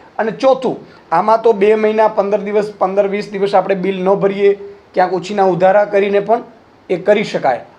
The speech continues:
આમાં એ કોઈ જ ઓપ્શન નહીં. તમારે ચાલતું હોય, બાળક સૂતું હોય પંખા નીચે, સ્માર્ટ મીટરમાં પ્રીપેડ પૂરું થયું રિચાર્જ એટલે બંધ થઈ ગયું. અને સૌથી મોટી વાત તો એ છે કે ડબલ ત્રંબલ બિલ આવે છે. જેનો બિલ પંદરસોથી અઢારસો આવવાનું,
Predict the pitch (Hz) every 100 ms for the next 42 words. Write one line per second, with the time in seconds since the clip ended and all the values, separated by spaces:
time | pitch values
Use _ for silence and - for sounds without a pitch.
0 | - 170 208 202 208 196 220 226 202 180
1 | - 185 190 185 - - - _ _ -
2 | 190 214 214 - 190 202 196 226 220 220
3 | 180 185 196 196 - 202 - 226 220 226
4 | 226 202 196 220 220 220 190 247 240 -
5 | - _ - - 208 214 208 196 196 196
6 | 196 190 170 180 196 202 175 170 - 190
7 | 226 180 233 240 240 247 254 254 - -
8 | _ _ 180 180 180 180 180 143 117 104
9 | - - - - 190 170 196 196 247 226
10 | 226 220 220 220 214 233 - 226 226 185
11 | 175 196 240 233 - 196 202 202 247 208
12 | 190 208 175 147 120 - - _ _ -
13 | - - 147 233 294 320 269 254 262 269
14 | 226 220 254 226 240 247 226 - 196 269
15 | - 302 247 220 233 254 226 220 247 247